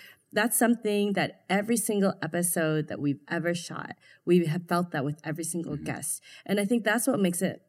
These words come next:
Speaker 1: very memorable, uh, for me, because, like, I've, I've worked on, you know,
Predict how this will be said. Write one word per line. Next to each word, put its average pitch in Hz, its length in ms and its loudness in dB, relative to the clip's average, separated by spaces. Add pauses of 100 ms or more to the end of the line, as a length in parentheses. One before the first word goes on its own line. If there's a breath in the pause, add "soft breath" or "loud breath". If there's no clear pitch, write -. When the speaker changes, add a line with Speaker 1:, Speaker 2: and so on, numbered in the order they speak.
(100)
Speaker 1:
very 165 280 0
memorable, 170 840 0 (340 loud breath)
uh, 170 140 -2
for 165 180 -4
me, 165 220 0
because, 190 400 0
like, 160 280 -2
I've, 196 160 -2 (360)
I've 269 120 0
worked 392 180 -2
on, 226 300 2
you 220 80 2
know, 180 200 0